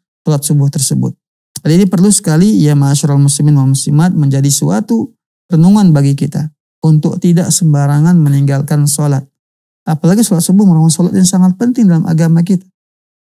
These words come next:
Dan sebaiknya memang kita kerjakan berjamaah di masjid, ya. Jangan di rumah, bagi laki-laki khususnya. Nabi perintahkan kepada kita untuk melakukan sholat lima waktu kita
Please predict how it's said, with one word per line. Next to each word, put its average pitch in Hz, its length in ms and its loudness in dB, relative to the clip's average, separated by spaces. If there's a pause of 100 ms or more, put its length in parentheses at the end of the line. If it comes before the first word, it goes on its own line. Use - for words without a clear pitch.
(160)
Dan 151 160 0
sebaiknya 156 480 0
memang 240 240 4
kita 190 160 0
kerjakan 151 560 0
berjamaah 190 480 2
di 214 80 2
masjid, 254 400 -2 (560)
ya. 190 240 0 (320)
Jangan 165 320 2
di 214 120 2
rumah, 240 280 2
bagi 175 160 2
laki-laki 220 480 0
khususnya. 175 480 0 (840)
Nabi 175 280 2
perintahkan 185 520 2
kepada 151 360 -2
kita 175 360 -4
untuk 202 520 -2
melakukan 160 480 0
sholat 165 360 -2 (360)
lima 180 240 4
waktu 226 320 -2
kita 240 320 -2